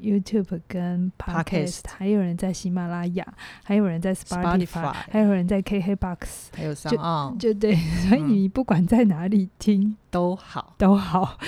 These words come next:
Speaker 2: 都很好。
Speaker 1: 那你很想跟我们讲话的话，Podcast、呃，Apple Podcast 跟 YouTube 才会有留言。
Speaker 2: 比较方便，
Speaker 1: 嗯。
Speaker 2: 这样子。好哟。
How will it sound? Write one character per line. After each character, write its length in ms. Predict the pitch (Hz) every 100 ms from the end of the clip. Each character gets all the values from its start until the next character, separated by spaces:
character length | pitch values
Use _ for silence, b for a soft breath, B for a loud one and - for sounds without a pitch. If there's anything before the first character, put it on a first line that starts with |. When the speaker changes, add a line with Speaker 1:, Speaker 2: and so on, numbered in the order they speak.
| B
Speaker 2:
都 140 | 175 170
很 0 |
好。 0 |
Speaker 1:
那 60 |
你 100 | 233
很 120 | 220
想 140 | 220 208
跟 100 | 214
我 60 |
们 180 | 208 190
讲 240 | 190 165 170
话 160 | 196
的 60 | 180
话， 260 | 208 190 - B B
Podcast、 420 | - 214 208 220 214
呃， 80 | 233
Apple 260 | 247 240 233
Podcast 500 | 233 233 233 196 190
跟 140 | 202
YouTube 460 | 202 208 233 185 175
才 160 | 170
会 80 | 202
有 100 | 190
留 120 | 175
言。 40 | 165
Speaker 2:
比 60 |
较 180 | 170 175
方 260 | 170 156 151
便， 240 | 156 135 220
Speaker 1:
嗯。 180 | 214
Speaker 2:
这 120 | 185 143
样 120 | -
子。 120 | - - - b b b
好 200 | 180 190
哟。 380 | 202 196 202